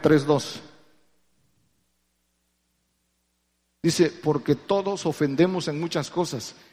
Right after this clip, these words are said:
Si alguno no ofende en palabra, este es varón perfecto, que también puede con freno gobernar todo el cuerpo".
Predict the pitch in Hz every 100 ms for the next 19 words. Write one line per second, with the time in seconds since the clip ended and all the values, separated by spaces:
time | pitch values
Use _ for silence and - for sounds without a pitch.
0 | _ - - 143 139 202 185 165 175 165
1 | 170 170 160 135 127 139 170 190 175 -
2 | 170 175 - 147 147 180 - - - -
3 | _ - 127 139 156 - 120 - 170 -
4 | 160 - - 135 135 135 151 160 160 151
5 | 135 - - _ - 120 147 160 147 127
6 | 117 120 143 143 - - 147 143 139 135
7 | - 107 - 110 110 -